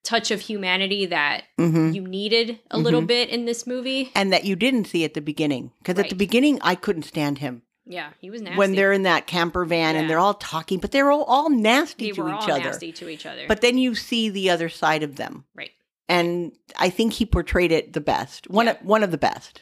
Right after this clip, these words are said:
Speaker 1: And I feel like he was, I, Charlie is definitely the leader.
Speaker 2: She's tough.
Speaker 1: She's tough, but I also felt like he was one of the leaders of the group that held it
Speaker 2: Mm-hmm.
Speaker 1: together.
Speaker 2: Together, yeah.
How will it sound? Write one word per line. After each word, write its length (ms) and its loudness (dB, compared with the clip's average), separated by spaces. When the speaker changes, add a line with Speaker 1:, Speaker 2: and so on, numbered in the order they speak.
Speaker 1:
And 100 -4
I 80 2
feel 340 -2
like 240 0
he 640 -4
was, 540 -2
I, 140 -14
Charlie 420 2
is 140 0
definitely 840 -2
the 100 -6
leader. 580 0
Speaker 2:
She's 260 2
tough. 680 0
Speaker 1:
She's 260 -10
tough, 300 -2
but 100 4
I 100 4
also 280 0
felt 240 2
like 140 0
he 200 -6
was 380 -2
one 180 -4
of 100 -8
the 100 -4
leaders 400 -6
of 160 -6
the 100 -4
group 240 -10
that 140 -4
held 360 -4
it 320 -4
Speaker 2:
Mm-hmm. 380 4
Speaker 1:
together. 420 0
Speaker 2:
Together, 380 4
yeah. 200 4